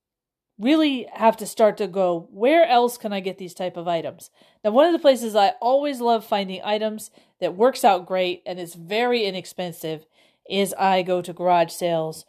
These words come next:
and different resale places. Garage sales seem to bring some great stuff. We had a wine party about seven months ago, and I found this adorable dog full of wine corks.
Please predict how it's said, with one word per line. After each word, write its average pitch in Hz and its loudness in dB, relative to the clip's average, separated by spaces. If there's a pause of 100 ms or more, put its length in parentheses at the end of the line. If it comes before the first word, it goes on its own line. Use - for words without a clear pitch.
(300)
and 180 -6
different 175 -6
resale 175 -6
places. 151 -8 (260)
Garage 285 4
sales 226 2
seem 208 -8
to 185 -4
bring 185 -10
some 170 -14
great 175 -2
stuff. 143 -4
We 269 -6
had 262 4
a 180 2
wine 175 -4
party 208 -2
about 196 0 (320)
seven 226 2
months 233 0
ago, 262 0 (300)
and 196 -4
I 247 4
found 247 4
this 214 -8
adorable 262 4
dog 220 4
full 233 -2
of 208 -2
wine 208 -2
corks. - -12